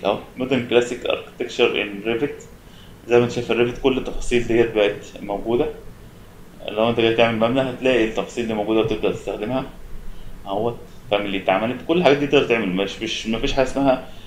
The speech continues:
ما تعملش في الريفت هنعملها في الماكس وندخلها على الريفت، لا، تقدر تعملها في الريفت.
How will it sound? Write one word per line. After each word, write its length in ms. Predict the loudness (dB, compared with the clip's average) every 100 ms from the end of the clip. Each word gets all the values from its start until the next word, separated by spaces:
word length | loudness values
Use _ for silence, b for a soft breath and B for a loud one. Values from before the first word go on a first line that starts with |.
| B
ما 60 | -6
تعملش 300 | 0 0 0
في 80 | -2
الريفت 360 | 4 4 4 0
هنعملها 300 | 0 0 0
في 80 | 0
الماكس 280 | -2 -2
وندخلها 440 | -4 -4 -2 0 4
على 440 | 4 4 2 2
الريفت، 600 | -4 -4 -2 0 2 2 2
لا، 100 | 2
تقدر 240 | 2 0
تعملها 340 | 0 -2 -4
في 140 | -4 -2
الريفت. 300 | 0 0